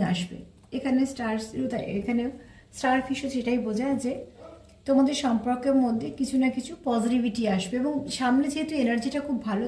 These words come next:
তোমাদের সম্পর্কের মধ্যে ভালো পরিবর্তন কিছু আসবে। এখানে প্রচুর ইমোশন কাজ করছে, তো তোমরা একে অপরের প্রতি ইমোশনাল। এখানে দেখো কেউ আছো যার ছেলে মানুষ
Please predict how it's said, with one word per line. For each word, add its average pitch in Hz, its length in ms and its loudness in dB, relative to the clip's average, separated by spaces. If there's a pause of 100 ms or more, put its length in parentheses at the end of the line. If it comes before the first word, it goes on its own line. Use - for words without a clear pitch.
তোমাদের 247 300 0
সম্পর্কের 226 480 -2
মধ্যে 247 180 2 (100)
ভালো 196 140 2 (120)
পরিবর্তন 214 440 0 (140)
কিছু 196 200 -4 (140)
আসবে। - 220 -10 (580)
এখানে 330 280 -2
প্রচুর 294 240 0 (100)
ইমোশন 247 340 4 (120)
কাজ 190 140 -2 (140)
করছে, - 300 -10 (640)
তো 262 60 -6 (100)
তোমরা 254 260 6 (840)
একে 247 220 -4
অপরের 247 260 -2
প্রতি 247 180 -2 (100)
ইমোশনাল। 190 480 0 (1500)
এখানে 302 300 0
দেখো 294 220 -2
কেউ 294 120 0 (120)
আছো - 180 -6 (160)
যার 262 200 0
ছেলে 226 180 -2 (100)
মানুষ 226 180 0